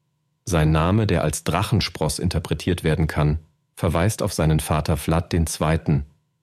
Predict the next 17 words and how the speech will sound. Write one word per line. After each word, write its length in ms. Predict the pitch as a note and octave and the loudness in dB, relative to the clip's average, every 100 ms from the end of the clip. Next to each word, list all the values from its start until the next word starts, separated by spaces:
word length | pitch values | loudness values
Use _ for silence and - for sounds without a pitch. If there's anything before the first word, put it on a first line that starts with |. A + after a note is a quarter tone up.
| - | -4
der 120 | C#2 | -2
vermutlich 560 | - D#2 F2 F2 F2 | 2 2 2 0 -2
dem 160 | - D#2 | 0 0
Drachenorden 680 | D2+ D#2+ - F#2+ D#2+ D#2 D#2+ | 0 -2 0 0 0 0 0
von 200 | - D2+ | 0 -2
Kaiser 380 | - D#2 E2 D2 | 0 0 0 0
Sigismund 600 | E2+ D#2+ C#2+ D#2+ D2+ - | -2 -2 -2 0 -2 0
angehörte. 680 | E2 D2+ C2+ C#2+ - C#2 - _ _ _ _ _ _ _ _ | 0 0 0 -2 -2 -6 -6 _ _ _ _ _ _ _ _
Im 120 | E2+ | 0
Rumänischen 640 | D#2+ D#2+ D2+ D#2 D#2 - F2+ | 2 2 4 4 2 2 0
kann 280 | - D2 C#2 | 0 -2 0
Drac 420 | D#2 F#2 - - | 0 -2 -4 -6
auch 160 | D#2 | -4
als 280 | - E2 - | -4 -4 -6
Teufelskind 800 | - F2+ F#2 E2+ D2+ - D#2 C#2+ | -2 -2 0 0 -2 -2 -2 -2
übersetzt 540 | D#2 D2 C#2 C2+ - | -2 -2 -2 -4 -6
werden. 320 | C#2 C2 C2 | -6 -4 -4